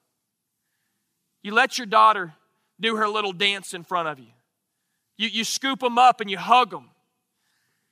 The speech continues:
And you tell 'em the things that they need to hear. Psychologists, not Christian psychologists, psychologists tell us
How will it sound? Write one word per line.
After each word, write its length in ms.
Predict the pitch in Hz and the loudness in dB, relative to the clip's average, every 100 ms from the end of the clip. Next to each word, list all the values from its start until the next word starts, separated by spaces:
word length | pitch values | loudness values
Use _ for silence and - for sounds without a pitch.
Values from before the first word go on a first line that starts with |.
| _ | _
And 120 | 226 | -4
you 120 | 233 226 | -2 -2
tell 260 | 262 277 | 2 2
'em 80 | 262 | 0
the 80 | 233 | -4
things 300 | 254 254 208 | -2 -2 -4
that 140 | 220 | -6
they 140 | 247 233 | -6 -6
need 380 | 226 262 262 | -6 -6 -6
to 80 | 233 | -8
hear. 180 | 233 226 | -2 -2
Psychologists, 920 | - 208 - 240 277 285 226 285 - _ | 0 -2 2 4 6 4 -6 -10 -12 _
not 300 | 151 214 254 | 0 0 0
Christian 320 | 285 277 247 | -6 -6 -8
psychologists, 580 | 220 202 202 190 143 139 _ _ | -2 -2 2 0 -2 -12 _ _
psychologists 840 | - 214 - 226 262 269 262 - | -2 -2 2 4 4 2 -6 -6
tell 240 | 285 269 220 | 0 2 2
us 280 | 202 - | -2 -6